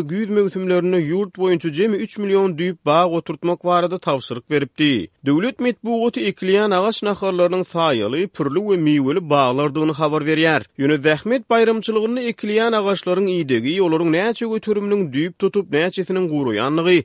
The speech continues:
naharlaryň nähili şertlerde ýetişdirilýänligi olara türkmen topragynyň ýaramlyligi barada giňişliň ekspert gürrüňi gozgalmaýar.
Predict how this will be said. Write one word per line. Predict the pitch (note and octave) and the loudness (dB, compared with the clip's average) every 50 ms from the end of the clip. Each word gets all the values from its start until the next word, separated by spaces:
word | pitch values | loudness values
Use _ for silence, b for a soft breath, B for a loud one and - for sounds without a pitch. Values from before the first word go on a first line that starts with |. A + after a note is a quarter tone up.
| - _ - | -2 _ -4
naharlaryň | C3+ C#3+ C#3+ - D#3 D3 C#3+ D3 C#3+ D3+ D3+ D#3 | -4 -2 -2 0 -2 0 0 0 0 0 0 0
nähili | F3+ G#3 A#3+ A#3 - A#3+ A#3+ A#3 A#3 | 0 0 -2 -2 -4 -6 -6 -4 -4
şertlerde | - - G#3 G3+ F3+ - - F#3+ G3 F#3 G#3+ | 0 2 0 0 0 -2 -2 -2 -2 -2 -2
ýetişdirilýänligi | G#3 G3 F3+ D#3 - - - - D3+ B2+ B2 A#2+ B2+ C3+ D3+ E3 F#3 G3 A3 | -2 -2 -2 -2 -4 -10 -10 -8 -6 -2 0 0 2 2 2 0 0 0 2
olara | G3+ F3+ D#3+ D3+ D3 E3+ F#3+ F#3 - _ _ | 2 4 4 2 2 2 0 0 -2 _ _
türkmen | - F3 - - - F#3+ A#3 A#3 | -8 -8 -8 -2 -2 0 0 2
topragynyň | - A#3 A3 F#3 - G#3 G#3 G#3 G#3 G#3+ G3+ F#3 | 0 0 0 0 0 2 2 2 2 2 0 2
ýaramlyligi | F#3 F3+ F3 E3+ E3 D3+ D3 C#3 C3+ C#3+ F#3 G3 | 2 2 2 0 0 0 0 -2 -2 -2 -2 -2
barada | G#3+ G#3 G3+ G3 G3+ F#3 | 0 0 0 0 0 -2
giňişliň | F#3+ D#3+ D#3 D#3 C#3+ C3 B2 A#2 - - C3+ D#3+ F3+ E3+ D#3+ F3+ | -2 -2 -2 -2 0 0 -2 -4 -4 -4 -2 -2 0 0 -2 -2
ekspert | F#3+ F#3 - - - F#3+ F#3+ D#3+ D#3+ D#3+ | -4 -4 -8 -10 -4 -4 -4 -4 -2 -2
gürrüňi | F3 E3+ D#3 D#3+ F3 F#3+ D#3 C#3 | -2 0 0 0 0 0 2 2
gozgalmaýar. | C3 B2 A#2+ A#2+ B2+ C#3 D3 D3 D3+ D3+ D#3 D3+ D3 B2+ | 2 2 2 2 0 0 0 2 2 2 2 2 0 0